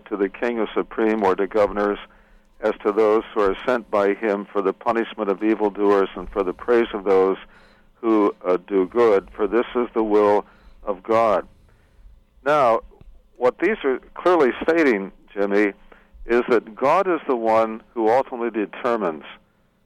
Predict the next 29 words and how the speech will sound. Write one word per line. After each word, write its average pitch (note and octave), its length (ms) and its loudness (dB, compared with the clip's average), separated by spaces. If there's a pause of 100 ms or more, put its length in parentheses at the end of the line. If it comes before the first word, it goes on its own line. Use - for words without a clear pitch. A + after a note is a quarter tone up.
(140)
who B2+ 160 2
rules A#2 460 4 (380)
and G2+ 140 -6
who A#2 160 2
does G#2 260 0
not G#2 220 2 (140)
rule. D#2+ 220 0 (520)
You B2 120 -2
know, C3 260 2 (120)
and A2+ 120 -4 (140)
at A2+ 60 -2 (140)
first D#3+ 260 2
as C3+ 140 0
a B2 80 -4
Christian C#3 480 -2
that A#2+ 180 2
can A2+ 140 -8
be A2+ 140 0
kind C3 260 -2
of A#2 100 -2
confusing A2 680 -4 (100)
to D#3 60 2 (200)
us. F2+ 120 -4 (600)
He C3+ 160 -6
doesn't G3+ 460 -2
always D#3 380 4 (120)
give A2+ 460 4 (540)
a A2+ 80 0
nation A2+ 560 0